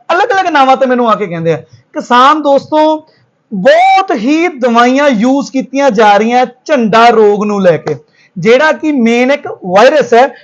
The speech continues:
ਜਿਹੜਾ ਕਿ ਸੀਡ ਬੌਂਡ ਚੀਜ਼ ਹੈ, ਮਤਲਬ ਕਿ ਜਿਹੜਾ ਖੇਤ ਚੋਂ ਵੀ ਉਗਰੇ ਹੁੰਦਾ ਹੈ ਤੇ ਜਿਹੜਾ ਕਈ ਵਾਰ ਇੱਕ ਬੀਜ ਦੇ ਵਿੱਚੋਂ ਵੀ ਆ ਜਾਂਦਾ ਹੈ। ਬਥੇਰੇ ਲੋਕ ਕਿਸਾਨ ਦੋਸਤ ਆਪਣੇ ਝੰਡਾ ਰੋਗ ਦੀ ਪ੍ਰੋਬਲਮ ਨੂੰ ਲੈ ਕੇ ਪਹਿਲੇ ਯੂਰੀਆ ਦੇ ਵਿੱਚ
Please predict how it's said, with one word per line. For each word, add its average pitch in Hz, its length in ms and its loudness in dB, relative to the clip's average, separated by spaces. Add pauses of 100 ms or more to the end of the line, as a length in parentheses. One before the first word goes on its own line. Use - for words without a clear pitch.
(120)
ਜਿਹੜਾ 285 180 2
ਕਿ 311 160 0
ਸੀਡ 262 680 -2
ਬੌਂਡ 214 500 2
ਚੀਜ਼ 202 320 -6
ਹੈ, 147 180 -4 (240)
ਮਤਲਬ 294 280 0
ਕਿ 339 80 -6
ਜਿਹੜਾ 330 220 0
ਖੇਤ 233 480 0
ਚੋਂ 320 160 -2
ਵੀ 339 80 2
ਉਗਰੇ 339 240 -2
ਹੁੰਦਾ 302 300 2
ਹੈ 294 40 0
ਤੇ - 340 -14
ਜਿਹੜਾ 294 260 0
ਕਈ 320 240 -4
ਵਾਰ 320 120 -2
ਇੱਕ 320 160 -6
ਬੀਜ 220 460 0
ਦੇ 330 80 -2
ਵਿੱਚੋਂ 262 280 -2
ਵੀ 220 100 0
ਆ 170 120 4
ਜਾਂਦਾ 160 240 -2
ਹੈ। 151 100 -18 (280)
ਬਥੇਰੇ 320 560 -2
ਲੋਕ 320 340 0
ਕਿਸਾਨ 277 560 0
ਦੋਸਤ 262 340 0
ਆਪਣੇ 254 540 -4 (320)
ਝੰਡਾ 262 440 0
ਰੋਗ 262 340 2
ਦੀ 254 140 -2
ਪ੍ਰੋਬਲਮ 247 460 2
ਨੂੰ 254 120 0
ਲੈ 214 160 4
ਕੇ 202 300 0 (340)
ਪਹਿਲੇ 339 320 -2
ਯੂਰੀਆ 254 480 2
ਦੇ 254 180 4
ਵਿੱਚ 208 280 2